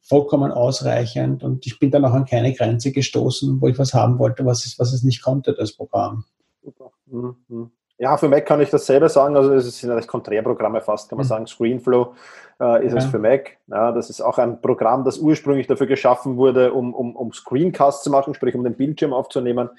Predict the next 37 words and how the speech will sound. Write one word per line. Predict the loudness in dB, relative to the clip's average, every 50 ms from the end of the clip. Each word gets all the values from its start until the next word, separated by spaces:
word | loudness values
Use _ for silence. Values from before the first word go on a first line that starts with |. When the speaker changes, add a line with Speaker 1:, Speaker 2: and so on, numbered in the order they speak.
| -20 -20 -20 -20 -20 -20 _ -12
Speaker 2:
Kann | -6 -4 -2 -2
mittlerweile | -2 0 4 4 4 6 6 6 6 6 4
alles | 4 2 2 2 2 0
und | 0
ist | 0 0 0
eigentlich | 0 0 0 -2 -2
im | -2 -2
Moment | -2 -2 -2 -2 -4 -2 -4 -4 -6 -6 -8 -10
ein, | -10 -8
ein | -8 -6 -4
normales | -4 -2 -2 0 2 2 2 2 0
Schnittprogramm, | -2 -6 -4 -4 -4 0 0 0 2 2 2 0
mit | 0 0 -2
dem | -2 0 0
du | 0
alles | 0 0 0 -2 -2 0 0
machen | -2 -2 -2 -4 -6 -2
kannst. | -2 -2 -2 -4 -4 -4
Wie | -4
gesagt, | -2 -2 -4 -4 -2 0
Hollywood-Produ-, | 2 2 4 2 2 0 0 -2 0 2 0 0 0 -2 -4 -4 -4 -4
Produktionen | -4 -4 -2 -2 -2 -2 -2 -2 -2 0 2 2
werden | 2 2 2
wahrscheinlich | 2 0 0 -2 -4 -2 -2
damit | -2 -2 -2 -2 -6 -6 _ _ _ -20 -20 -20 -20 -20 -20 _ _ -2
auch | 0 2 2 2 2
möglich | 2 2 2 2 2 -2 -4 0
sein, | 2 2 2 4 2
aber | 4 4 4 2 2
da | -2 -4
gibt's | -6 -6 -4 -4
wahrscheinlich | -4 -4 -2 -4 -4 -6 -6
andere | -6 -2 0 4 4 6 6 4 4 2 0 -2
Programme. | -4 -4 -2 -2 -2 -2 -2 -2
Mein | -2 0 -2
Speaker 1:
Ja. | -2
Speaker 2:
Assistent | -2 -4 -6 -6 -4 -4 -6 -6 -8